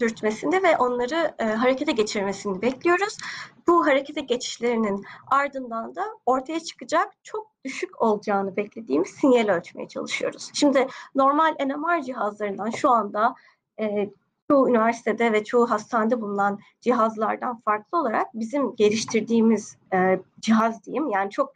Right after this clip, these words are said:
niş bir hedefi olan, çok sadece tek bir amaca yönelik geliştirilmiş bir cihaz. E, bizim geliştirdiğimiz cihaz, e, sadece, e, karanlık maddeyi ve, e, çok düşük,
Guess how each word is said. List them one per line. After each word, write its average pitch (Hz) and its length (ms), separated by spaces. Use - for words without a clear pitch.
niş 269 340
bir 220 240
hedefi 226 380
olan, 208 240
çok 254 260
sadece 254 440
tek 311 240
bir 247 60
amaca 214 340
yönelik 196 240
geliştirilmiş 180 640
bir 175 80
cihaz. - 440
E, 214 200
bizim 330 280
geliştirdiğimiz 202 760
cihaz, 262 480
e, 208 340
sadece, 370 600
e, 254 260
karanlık 370 380
maddeyi 220 640
ve, 349 340
e, 254 360
çok 415 320
düşük, 359 380